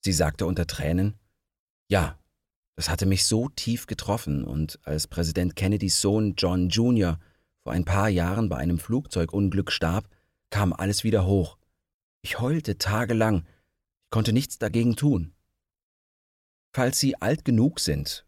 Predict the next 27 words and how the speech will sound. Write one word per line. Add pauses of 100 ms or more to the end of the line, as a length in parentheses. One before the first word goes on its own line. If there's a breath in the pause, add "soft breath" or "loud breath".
(100)
um
sich
an
den
Tag
im
November
neunzehnhundertdreiundsechzig
zu
erinnern, (400 soft breath)
als
John
F.
Kennedy
ermordet
wurde, (440 soft breath)
werden
Sie
noch
wissen,
wie
schockierend
und
traurig
diese
Nachricht
war.